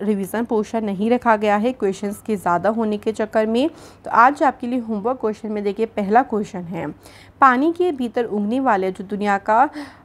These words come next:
अ, लार्जेस्ट प्लांट है, वो किस देश में अभी हाल ही में खोजा गया है? और सेकंड क्वेश्चन है, कौन सा स्टेट या यूटी है जिसने एक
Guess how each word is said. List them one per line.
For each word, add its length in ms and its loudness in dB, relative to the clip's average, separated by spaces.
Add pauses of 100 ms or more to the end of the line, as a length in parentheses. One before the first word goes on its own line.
अ, 200 6
लार्जेस्ट 880 4
प्लांट 400 0
है, 120 -2
वो 100 -2
किस 320 -4
देश 340 -2
में 100 -4
अभी 200 -4
हाल 280 2
ही 60 -2
में 220 0
खोजा 480 -2
गया 460 -2
है? 160 -2 (600)
और 100 6
सेकंड 440 0
क्वेश्चन 400 -2
है, 200 0
कौन 240 0
सा 200 -2
स्टेट 340 -2
या 80 0
यूटी 380 0
है 180 0
जिसने 300 -4
एक 80 -6